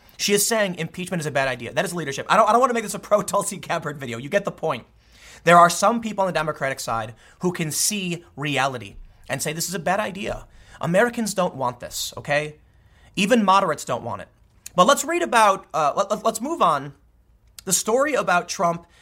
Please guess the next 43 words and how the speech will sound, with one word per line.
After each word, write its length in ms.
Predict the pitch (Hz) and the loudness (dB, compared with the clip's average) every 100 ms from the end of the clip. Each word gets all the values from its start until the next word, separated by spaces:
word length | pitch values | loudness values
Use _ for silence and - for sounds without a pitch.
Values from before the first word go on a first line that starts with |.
| _ - | _ -6
and 240 | 147 139 | -4 -2
I, 100 | 156 170 | 0 0
I 80 | 170 | 0
do 120 | 233 | 0
wanna 180 | 240 185 | 2 2
highlight 360 | 175 156 131 | 0 -2 -6
this 160 | 127 - | -10 -8
just 160 | 185 | -6
so 80 | 196 | -4
we 80 | 190 | -6
can 140 | 185 | -6
get 100 | 160 | -4
a 40 | 156 | -2
little 120 | 156 | -2
bit 120 | 143 | -4
of 40 | 135 | -4
context 520 | 135 135 117 - - | -4 -4 -8 -10 -6
about 280 | 127 127 - | 0 0 0
Trump 360 | 156 147 139 - | -2 -2 -2 -8
and 440 | 135 127 123 117 | -6 -4 -6 -10
this, 200 | 120 - | -10 -8
this 200 | 120 - | -8 -6
Air 140 | 143 160 | -2 -2
Force 320 | 156 131 113 | -4 -6 -6
stop. 420 | - 113 - _ _ - - - - | -4 -4 -6 _ _ -20 -20 -18 -4
Here's 340 | 214 285 254 | 0 0 -2
the 80 | 233 | -4
story, 680 | - 185 160 151 147 143 - | -2 0 2 0 -2 -8 -8
at 100 | 151 | -6
least 220 | 175 170 | -4 -6
the 100 | 151 | -6
gist 280 | 135 165 - | -2 0 0
of 100 | 127 | -4
it, 160 | 127 - | -6 -4
from 220 | 127 120 | -4 -4
Politico. 480 | 147 185 175 87 - - | -4 -4 -4 -8 -10 -6
They 100 | 147 | -2
say, 340 | 202 151 101 _ _ _ - - - - - - | 0 -2 -6 _ _ _ -20 -20 -20 -20 -18 0
"Air 180 | 202 262 | 4 4
Force 340 | 262 240 - | 6 4 4
crew 280 | - 208 208 | -4 -2 0
made 120 | 190 | 0
an 140 | 170 | -2